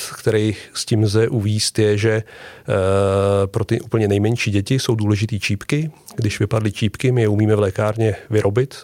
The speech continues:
zejména v téhle centrální laboratoři, ale taky jsme se dostali na hranici kapacit, protože vlastně ty formy, do kterých to vyrábíme, tak došly, protože, eh, holt ta poptávka po nich se až zdesetinásobila.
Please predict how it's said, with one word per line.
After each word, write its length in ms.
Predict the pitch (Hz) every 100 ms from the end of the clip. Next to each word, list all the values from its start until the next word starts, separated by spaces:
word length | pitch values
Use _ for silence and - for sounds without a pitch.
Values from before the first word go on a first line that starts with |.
| 123
zejména 380 | 104 101 107
v 60 | 98
téhle 220 | 113 107
centrální 480 | 104 101 104 104 110
laboratoři, 580 | 101 107 104 131 139 147 - - - - - - -
ale 200 | - 104
taky 220 | 107 -
jsme 160 | 110 110
se 100 | 127
dostali 260 | 110 120
na 60 | 113
hranici 360 | 113 117 113 123
kapacit, 520 | 117 131 - 131 131
protože 540 | 113 107 104 95 101
vlastně 400 | 101 101 - 104
ty 280 | 95 104 101 - - -
formy, 400 | 131 127 123 104
do 100 | 98
kterých 260 | - 107 101
to 100 | 110
vyrábíme, 520 | 107 107 104 110 113
tak 140 | 110
došly, 420 | 104 104 - 131 143
protože, 500 | 120 110 95 98 101 98 98
eh, 40 | 190 113 101
holt 240 | 95 104 98
ta 100 | 104
poptávka 540 | 107 - 104 95 110
po 140 | -
nich 160 | 104 101
se 120 | -
až 80 | 101
zdesetinásobila. 1000 | 98 92 110 107 104 104 - 113 123 135